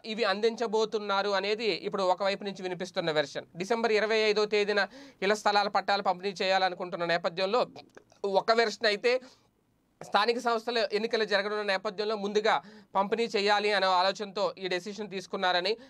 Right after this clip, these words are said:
అలాగే ఇంకొక వెర్షన్, ఎందుకంటే ముందు జగన్మోహన్ రెడ్డి గారు పుట్టినరోజు సందర్భంగా పంపిణీ చేసే అవకాశం ఉంటుంది అని చెప్పి,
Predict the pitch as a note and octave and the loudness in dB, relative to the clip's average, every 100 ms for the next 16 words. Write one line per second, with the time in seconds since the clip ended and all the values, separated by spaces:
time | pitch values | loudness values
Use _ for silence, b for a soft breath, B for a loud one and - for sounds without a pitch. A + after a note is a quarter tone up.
0 | B F#3+ A3 A3+ F#3+ b b _ _ _ | B 0 2 2 -2 b b _ _ _
1 | _ - G#3 B3 A3+ G3 G3 G#3 A#3 A#3 | _ -10 0 0 2 0 -2 -4 -2 -2
2 | G#3+ A3 A3+ G#3+ G3 G3 G#3+ A3+ A3 G#3+ | -2 0 2 2 0 -2 -2 -2 -2 -2
3 | A3 G3+ G3+ A3 A3+ A3+ G#3+ G3+ G3+ G#3 | -4 -4 -8 -6 -2 -2 -4 -6 -4 -2
4 | G#3 G#3 G3+ F#3+ G3+ G#3 G#3 G3+ F#3 G3 | 0 2 0 -2 -4 -2 0 0 0 0
5 | G3+ G3+ G3 G3+ G3 F#3+ F#3+ F#3 G3 | -2 -4 -6 -6 -2 -2 -2 -4 -4